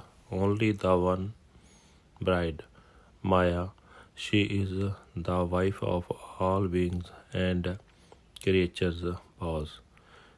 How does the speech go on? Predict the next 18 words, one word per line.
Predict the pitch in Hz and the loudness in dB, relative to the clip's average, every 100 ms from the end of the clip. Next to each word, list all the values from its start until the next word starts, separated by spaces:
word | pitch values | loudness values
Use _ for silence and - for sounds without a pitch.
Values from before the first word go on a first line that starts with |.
| _ - | _ 0
With | 104 101 | 2 2
her | 101 95 92 95 - - - | 0 0 0 -2 -8 -10 -6
necklace | 98 95 98 - 101 104 - | 0 0 0 2 2 2 -4
around | 98 98 92 92 101 | -2 0 2 0 0
her | 98 95 90 98 - - - | -2 -2 -2 -6 -12 -20 -8
neck, | 98 92 87 - 92 92 - 104 | 0 0 0 -6 -10 -10 -10 -8
this | 92 104 - - | 0 0 0 -8
bride | 95 90 87 90 104 107 | -4 -2 -2 -2 -4 -6
looks | - 92 - - | -2 -4 -4 -10
beautiful. | 87 87 - 87 90 82 85 | -2 -2 -2 -6 -6 -6 -8
She | - - 101 101 | -10 -4 -2 -2
is | 98 92 104 104 - | -4 -4 -8 -8 0
poison | 95 92 90 101 104 - - - _ - - | 4 4 4 0 0 -6 -16 -20 _ -20 -2
to | 104 95 | 0 2
the | 92 92 - | 2 0 -6
sense. | - 101 87 73 90 - - - - - - - - _ _ _ _ _ _ _ _ _ _ - _ - - - _ 107 | 0 0 0 -4 -10 -10 -16 -8 -6 -6 -10 -20 -20 _ _ _ _ _ _ _ _ _ _ -20 _ -18 -18 -20 _ 2
But | 104 - - | 2 0 4
the | 104 98 | 4 4